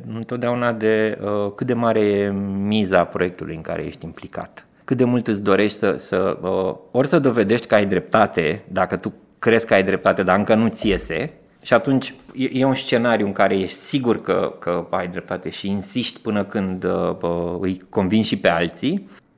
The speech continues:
sau poate să fie o problemă care este atât de complicat de rezolvat, dar atât de frumoasă, că te ambiționează să, să, uh, mergi mai departe până când o rezolvi. Asta mă refer,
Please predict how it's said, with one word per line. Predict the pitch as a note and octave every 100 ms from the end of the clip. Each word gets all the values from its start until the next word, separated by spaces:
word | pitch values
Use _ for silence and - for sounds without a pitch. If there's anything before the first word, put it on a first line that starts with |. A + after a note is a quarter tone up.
| _
sau | - - F#3+ G#3 A3 G#3+ - - - - - - - - - - -
poate | D#3 D#3+
să | D3+
fie | D3+ E3
o | D#3
problemă | D#3+ C#3+ D#3 D3+
care | C#3+ C#3
este | C#3
atât | C#3 D3
de | E3
complicat | F3 D3 C3 B2 C3
de | B2+
rezolvat, | A#2 A#2 A2 A2+
dar | A2
atât | G#2+ A2+
de | C3
frumoasă, | C3+ C3 A2+ B2+ G2+ F#2 G#2 D3+ - _
că | D#3
te | D#3+
ambiționează | D3 C#3+ C#3 D3+ D#3 D#3+ D3+ D3
să, | C#3+ C#3+ C#3
să, | C#3 -
uh, | C3+ C3 C3+ C3 B2+ B2+ B2+ B2+ B2+ C3
mergi | C3+
mai | C3+ B2+
departe | B2 - C3 -
până | A#2 C3+ B2
când | - A#2
o | G#2+ G#2
rezolvi. | G2+ F#2+ F#2 C#2+ - - - - - - -
Asta | F#3+ F#3
mă | G3
refer, | F#3+ F3+ G3+ F3+